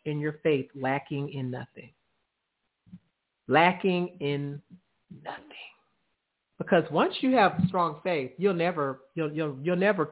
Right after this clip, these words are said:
truly have lack. You might have the illusion of lack. It, you might even have something that appears to be lack, but you never really have lack when you have faith, because your faith will usher in the things that God has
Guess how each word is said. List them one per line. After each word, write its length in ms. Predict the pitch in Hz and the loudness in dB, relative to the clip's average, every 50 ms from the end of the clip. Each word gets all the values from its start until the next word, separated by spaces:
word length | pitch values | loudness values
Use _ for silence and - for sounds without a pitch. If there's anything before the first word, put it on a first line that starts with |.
| - - | -6 -4
truly 240 | - 240 226 208 196 | -2 0 0 0 0
have 240 | 175 180 151 143 135 | 2 2 2 2 2
lack. 340 | 135 143 143 131 - - - - | 0 -2 -2 -2 -4 -8 -8 -4
You 100 | 185 226 | -4 0
might 200 | 311 359 339 320 | 0 0 0 0
have 200 | 320 285 247 190 | 0 -2 -2 0
the 80 | 185 | 0
illusion 540 | 170 147 139 135 147 165 185 180 196 208 196 | 0 0 0 -2 -4 -4 -2 -2 -2 -2 -2
of 120 | 202 196 196 | -4 -4 -2
lack. 280 | 202 208 208 208 208 208 - - _ _ _ _ _ _ _ _ _ _ _ _ _ _ _ _ _ _ _ _ _ _ _ _ _ _ _ _ _ _ - | 0 0 0 0 -2 -4 -12 -20 _ _ _ _ _ _ _ _ _ _ _ _ _ _ _ _ _ _ _ _ _ _ _ _ _ _ _ _ _ _ -6
It, 140 | 240 214 220 | -6 -2 0
you 120 | 233 285 | 0 4
might 220 | 294 320 302 294 | 6 6 6 6
even 200 | 277 269 233 240 | 4 2 0 0
have 180 | 240 240 214 214 | 2 2 0 0
something 220 | 220 214 196 208 190 | 0 -2 -2 2 2
that 100 | 175 143 | 2 2
appears 580 | 131 - - - - 180 175 180 180 185 180 180 - - - | 0 -2 -6 -8 -4 -2 0 0 0 0 -2 -4 -8 -6 -6
to 80 | 196 | -4
be 160 | 175 180 185 | -2 0 0
lack, 300 | 180 180 180 180 185 180 - - - _ _ _ - - - - _ - | 4 4 6 4 4 2 -2 -14 -20 _ _ _ -20 -20 -20 -20 _ -2
but 200 | - 165 165 - | -2 0 0 2
you 60 | 196 185 | 2 4
never 260 | 180 170 165 151 147 | 4 4 4 4 4
really 240 | 143 139 135 135 147 | 2 2 2 0 -2
have 200 | 147 135 135 - | -4 -6 -6 -6
lack 300 | - 135 127 113 107 - | -8 -8 -8 -8 -8 -8
when 100 | 143 139 | -10 -8
you 100 | 135 143 | -8 -8
have 180 | 143 147 127 127 _ | -6 -8 -8 -8 _
faith, 220 | - 135 117 - - _ _ _ _ _ _ _ _ _ _ _ _ - | -4 -4 -4 -4 -8 _ _ _ _ _ _ _ _ _ _ _ _ -6
because 260 | 160 156 - 170 147 | -2 2 4 4 4
your 120 | 151 151 151 - - | 4 0 0 0 2
faith 180 | - 196 196 196 - | 2 2 2 2 -2
will 140 | 160 139 - | -6 -6 -4
usher 420 | 160 160 165 165 - - 147 147 156 | -2 -4 -4 -4 -6 -8 -8 -6 -6
in 280 | 151 139 123 120 120 120 _ _ _ _ _ _ _ _ _ _ - | -6 -6 -8 -10 -14 -18 _ _ _ _ _ _ _ _ _ _ -14
the 80 | 135 135 | -14 -8
things 340 | 131 - 160 151 156 151 143 | -2 0 0 0 0 -2 -4
that 140 | 147 131 | -4 -4
God 260 | 127 143 139 135 135 135 | -2 0 0 0 0 -2
has 220 | 139 139 131 127 | -4 -4 -6 -6